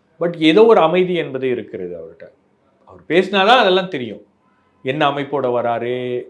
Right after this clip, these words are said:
எந்த கான்செப்டோட அவர் வராரு, அவருடைய கொள்கை அப்படின்றது இந்த திராவிட கொள்கையிலேருந்து தான் அவர் வராரு அப்படின்னா, அந்த திராவிட கொள்கையை அவர் அடுத்த லெவலுக்கு கொண்டு போகணும் அப்படின்னு நினைக்கிறாரு. அதனால தான் தி மு கவும் அதை அடுத்த லெவலுக்கு எடுத்துட்டு போகணும்னு உதயநிதியை கொண்டு வராங்க. உதயநிதியை எலிவேட்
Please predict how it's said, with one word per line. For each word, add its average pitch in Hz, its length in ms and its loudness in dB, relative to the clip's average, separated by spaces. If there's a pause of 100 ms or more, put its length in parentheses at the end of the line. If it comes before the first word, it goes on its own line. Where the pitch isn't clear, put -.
(120)
எந்த 135 240 -4
கான்செப்டோட 139 640 -4
அவர் 113 240 -2
வராரு, 110 560 -6 (180)
அவருடைய 113 320 -14
கொள்கை 147 400 -2
அப்படின்றது 123 440 -6
இந்த 151 200 -10
திராவிட 131 380 0
கொள்கையிலேருந்து 123 560 -6
தான் 180 220 0
அவர் 135 120 -4
வராரு 123 380 -6
அப்படின்னா, 104 600 -14 (680)
அந்த 151 280 0
திராவிட 190 420 4
கொள்கையை 180 360 2
அவர் 180 300 4
அடுத்த 196 280 6
லெவலுக்கு 190 320 4
கொண்டு 165 240 -2
போகணும் 147 300 -4
அப்படின்னு 131 380 -8
நினைக்கிறாரு. 98 420 -12 (840)
அதனால 185 480 4
தான் 277 200 0
தி 170 160 -2
மு 180 140 -2
கவும் 196 320 4
அதை 202 160 6
அடுத்த 156 240 4
லெவலுக்கு 156 340 0
எடுத்துட்டு 139 280 -6
போகணும்னு 156 500 -6
உதயநிதியை 135 400 -4
கொண்டு 110 200 -14
வராங்க. 98 340 -12
உதயநிதியை 131 520 -8
எலிவேட் 156 300 -6